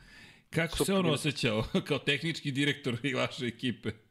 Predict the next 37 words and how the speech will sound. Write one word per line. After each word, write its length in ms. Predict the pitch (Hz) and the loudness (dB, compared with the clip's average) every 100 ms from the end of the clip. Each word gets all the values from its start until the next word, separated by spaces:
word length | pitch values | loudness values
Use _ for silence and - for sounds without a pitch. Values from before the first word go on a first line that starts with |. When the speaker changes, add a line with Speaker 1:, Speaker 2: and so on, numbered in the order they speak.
| - | 2
Speaker 2:
Pa 100 | 87 | 4
on 160 | 101 | 6
je 80 | 131 | 6
doleteo 580 | 139 135 151 151 208 202 | 8 10 10 8 10 10
do 140 | 170 | 10
mene, 320 | 170 165 190 190 | 6 6 6 8
ja 120 | 196 | 8
sam 160 | - 190 | 6 0
se 140 | 190 | 0
uhvatio 440 | - 233 226 202 | 2 2 2 0
za 140 | 175 165 | 0 2
glavu, 360 | 165 196 185 | 8 8 8
rekao, 220 | 170 - 143 | 6 2 -6
"Šta 260 | - 190 | 0 0
sam 240 | 170 - 160 | 2 0 0
to 180 | - 170 | 6 10
uradio, 380 | 170 165 170 | 10 10 8
polupao 420 | 151 160 165 - 175 | 4 2 2 2 0
sam 200 | 165 151 | 0 -2
ti 140 | 156 | 0
motorom." 400 | 160 165 - 165 | 4 4 4 4
Kaže, 260 | - 143 139 | 4 2 -2
"Pusti 520 | - 202 - - 190 | -4 -4 -4 0 2
motor, 480 | 175 185 170 185 160 | 4 4 6 4 4
bre, 140 | 165 | 2
bitno 320 | 151 180 175 | 2 -2 -2
je 20 | |
si 160 | 151 156 | -4 -4
ti 180 | - 185 | -2 4
dobro." 420 | 151 165 147 135 | 8 8 8 2
Rekao, 220 | 131 - | 2 4
"Ja 140 | 135 143 | 6 6
sam 200 | - 131 | 2 -8
super." 480 | - 151 - 131 | -6 -6 -2 -2
Pazi. 200 | 120 113 120 | -2 -2 0
Speaker 1:
Prava 240 | 107 95 | -2 -4
stvar. 320 | - 104 95 | -8 -10 -10